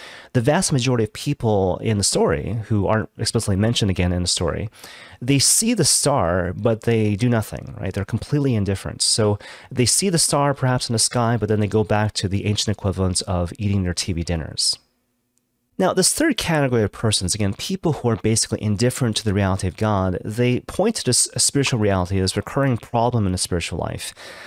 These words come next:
essentially of sloth, right? Now, sloth is one of these concepts in theology, which is often quoted, but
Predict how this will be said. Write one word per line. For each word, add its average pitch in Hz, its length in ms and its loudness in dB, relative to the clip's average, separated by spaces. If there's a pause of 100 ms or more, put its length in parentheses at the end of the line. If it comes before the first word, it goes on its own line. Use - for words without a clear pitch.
(120)
essentially 110 480 2
of 90 260 2
sloth, - 720 -2
right? 113 220 -8 (640)
Now, 175 140 4
sloth 311 520 2
is 120 240 2
one 131 140 2
of 131 60 2
these 117 260 2
concepts - 720 0
in 98 400 0
theology, 92 500 0
which 92 160 -2
is 107 100 0
often 117 420 0
quoted, 95 460 2
but 90 300 0